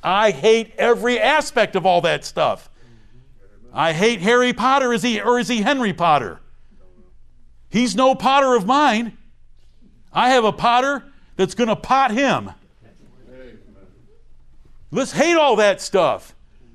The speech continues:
Those little Pokemon junk cards, those little Pokemon devilish cards.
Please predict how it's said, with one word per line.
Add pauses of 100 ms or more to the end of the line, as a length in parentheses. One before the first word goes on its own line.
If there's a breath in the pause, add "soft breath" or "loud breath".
(100)
Those
little
Pokemon
junk
cards, (520)
those
little
Pokemon
devilish
cards.